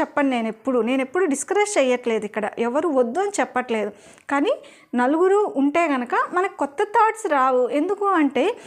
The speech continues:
ఏదో చేసుకున్నామా, తిన్నామా, వాళ్ళతో బయట వెళ్ళామా, ఎంజాయ్ చేసామా అన్నట్లే ఉంటుంది, కానీ మనమంటూ కొత్త విషయాలు నేర్చుకోలేమన్నమాట. కానీ చాలామంది ఒక్కరే ఉన్నారు అని ఫీల్ అవుతున్న వాళ్ళు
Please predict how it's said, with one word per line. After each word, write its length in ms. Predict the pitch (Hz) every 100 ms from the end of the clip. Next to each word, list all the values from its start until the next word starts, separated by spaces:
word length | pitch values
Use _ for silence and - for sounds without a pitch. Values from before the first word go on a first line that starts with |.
| - -
ఏదో 220 | 294 349 415
చేసుకున్నామా, 800 | 427 294 302 - 311 294 269 269
తిన్నామా, 540 | 277 262 269 262 262
వాళ్ళతో 320 | 247 240 254
బయట 280 | 240 233 240
వెళ్ళామా, 520 | 254 247 233 247 240
ఎంజాయ్ 340 | 226 247 302 302
చేసామా 360 | 285 285 269
అన్నట్లే 480 | 233 233 302 302 381
ఉంటుంది, 460 | 349 294 320 311 277
కానీ 340 | 226 226 - - - -
మనమంటూ 500 | 302 392 403 415 466 466
కొత్త 200 | 330 392
విషయాలు 340 | 392 - 359
నేర్చుకోలేమన్నమాట. 1040 | 277 285 285 - 294 240 208 196 196 185 202 - - - -
కానీ 380 | 330 392 403 - -
చాలామంది 540 | 294 359 381 311 294
ఒక్కరే 360 | 294 254 - 381
ఉన్నారు 500 | 370 285 302 302 320 -
అని 260 | 254 285 302 -
ఫీల్ 260 | 240 320 339
అవుతున్న 420 | 339 302 311 277
వాళ్ళు 380 | 247 226 240